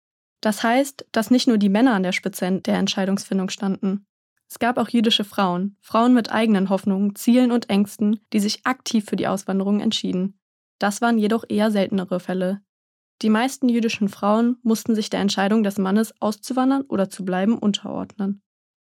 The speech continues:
Viele Frauen sorgten sich sicherlich um ihre Kinder und sicherlich hatten sie auch Angst. Außerdem fürchteten viele Frauen, ihre Familie nicht versorgen zu können, wenn der Mann gewissermaßen als Vorhut erst einmal alleine auswanderte.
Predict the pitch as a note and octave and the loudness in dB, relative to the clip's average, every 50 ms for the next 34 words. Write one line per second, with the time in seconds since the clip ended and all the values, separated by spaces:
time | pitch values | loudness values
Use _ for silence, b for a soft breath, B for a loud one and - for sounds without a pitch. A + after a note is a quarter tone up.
0 | _ _ _ _ _ - C#4 G3+ D3+ - - - G#3+ A3 A3 A3 G3+ G#3+ G#3+ A#3 | _ _ _ _ _ -2 0 0 0 -2 0 0 2 2 4 2 2 2 0 0
1 | A3+ _ - G#3+ F#3+ G3+ G3 - - A#3+ A3+ - G3+ F#3 F#3 G3 G3 - G#3+ G3+ | 0 _ -2 -2 -2 -2 -4 0 -2 -2 0 0 0 0 0 -2 -2 -2 -2 -2
2 | - G#3+ G3+ F#3+ G3 G3 - A3+ A3+ A#3 A#3+ B3 B3+ C4+ b b b b - A3 | 0 0 -2 -2 -2 -2 -2 0 0 2 2 2 0 -2 b b b b -2 0
3 | G#3 C4 C4 - C4 B3 A#3+ A#3 - B3 - B3+ A#3+ A3+ - - A3+ - - B3+ | 2 2 2 2 2 2 2 0 0 -2 0 0 0 0 0 -2 -2 -2 -2 0
4 | B3+ A3 G3 G3 - - _ _ _ _ _ _ _ _ _ _ - - A#3+ A#3+ | 2 2 0 0 -2 -10 _ _ _ _ _ _ _ _ _ _ 0 0 0 2
5 | - A#3+ B3 B3 - - B3+ B3 - - A#3 - A3+ G#3+ - - B3 B3 A3+ - | 2 2 2 2 2 2 0 0 0 -2 -4 -2 -2 -2 0 0 0 0 0 -2
6 | - - G3+ G3+ G3+ G3+ G#3 G3+ G3+ - G#3 G#3 A3 A#3+ B3+ B3+ A3 G3 F#3+ - | -2 0 2 2 2 2 0 -2 -2 0 2 2 4 4 4 4 4 2 0 -2
7 | - - G3 F#3 G#3 G#3+ A3 G#3+ G#3 - - - - F#3+ F#3+ G3 G3+ G3+ _ _ | -4 -6 -4 0 2 2 2 2 0 -2 -4 -6 -4 -4 -2 -2 -4 -6 _ _
8 | - G3+ G#3+ G#3 G3+ G#3 G#3 G#3+ A3+ A3 G#3+ G3+ A3+ - - G#3+ G#3 G3+ G#3 G#3+ | 0 2 4 4 6 4 4 4 4 2 2 2 0 0 2 2 4 4 2 2
9 | - G#3+ - - G3+ - - - C4 C4+ B3+ A3+ G3+ F#3 - - G#3 G3+ - G#3 | 0 -4 -4 -4 -6 -6 0 2 2 4 4 2 0 -2 -2 -4 -4 -4 0 2
10 | G#3 G3 F#3+ - - - G3+ G#3 A3 A3+ G#3 - - F#3+ - - G3 F#3+ F#3+ F#3 | 2 2 2 2 0 0 2 2 2 2 2 2 0 -4 -4 -4 -4 -4 -4 -6
11 | - - F#3 G3+ - | -4 -6 -6 -6 -6